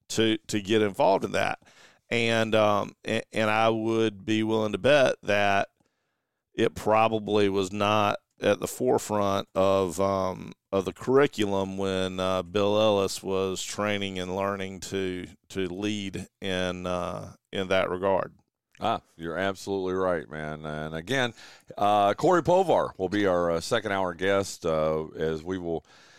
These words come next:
Speaker 2: I, I, I can't wait to talk to him. And I wanna ask you this. What do you think with him out going now? Like I say, he's got a couple more weeks here. What would you say three years from now when we're looking back at his tenure that he was here,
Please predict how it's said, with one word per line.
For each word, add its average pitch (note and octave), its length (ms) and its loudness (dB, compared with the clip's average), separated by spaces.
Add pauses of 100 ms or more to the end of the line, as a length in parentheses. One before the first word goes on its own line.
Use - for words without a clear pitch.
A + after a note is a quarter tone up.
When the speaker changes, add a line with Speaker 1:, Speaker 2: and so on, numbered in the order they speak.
(260)
Speaker 2:
I, - 360 0
I, G#3 220 0
I G#3+ 40 0
can't G#3 240 2
wait F#3+ 160 4
to D3+ 60 -12
talk D#3+ 200 2
to E3+ 60 2
him. E3+ 60 2
And G3+ 140 2
I B3 40 6
wanna A3+ 200 4
ask F3+ 260 0
you D#3+ 80 2
this. C3+ 180 2
What A3+ 140 6
do C4 60 2
you A3 120 0
think E3 300 0 (440)
with A#2 200 0
him D3+ 180 0
out C#3 200 2
going B2 200 0
now? A#2+ 140 0
Like B2 140 0
I - 20 -12
say, B2 80 -2
he's F#2 100 -4
got G#2+ 140 2
a G2 40 -4
couple A#2 240 -2
more A2+ 220 -2
weeks A2 240 -4
here. A2 160 0
What E3 220 2
would F3+ 180 0
you D#3 140 -2
say C3 400 2 (580)
three F3+ 240 4
years D#3 300 4
from A#2+ 100 -10
now G#2+ 160 0
when G#2 160 -2
we're A#2+ 140 2
looking A#2 320 0
back A2 260 0
at F#2 80 -2
his G2+ 220 0
tenure G2 460 -4
that D2+ 200 -4
he F#2+ 160 -6
was F2 220 -6
here, G2 360 0